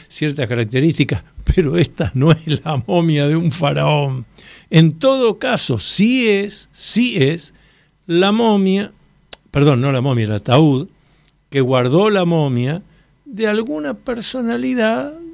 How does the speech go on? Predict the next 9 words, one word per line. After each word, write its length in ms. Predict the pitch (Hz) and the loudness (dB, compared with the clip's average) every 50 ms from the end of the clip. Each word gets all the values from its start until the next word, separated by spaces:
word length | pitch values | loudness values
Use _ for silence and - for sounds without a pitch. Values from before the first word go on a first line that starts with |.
| 320 302 | -12 -12
de 120 | 277 226 | -8 -6
cierto 580 | - - - 240 220 220 226 208 - - 247 247 | -4 -4 -2 0 0 -2 -2 -6 -6 -6 -6 -4
nivel 580 | 254 247 226 196 160 156 156 160 175 202 233 - _ _ _ _ _ _ _ _ _ _ _ _ _ _ _ _ _ _ _ _ _ _ _ _ | -2 0 2 2 2 2 2 -2 -4 -8 -10 -16 _ _ _ _ _ _ _ _ _ _ _ _ _ _ _ _ _ _ _ _ _ _ _ _
hace 300 | 165 156 135 - - 151 | -6 -6 -4 -2 0 0
más 180 | 139 139 135 | 0 2 2
de 60 | 131 | 2
dos 180 | 135 131 123 110 | 2 2 0 2
mil 200 | 110 117 107 104 | 2 0 0 -2
años. 520 | 95 92 - - - - - - - - | -4 -8 -12 -20 -20 -20 -18 -18 -20 -20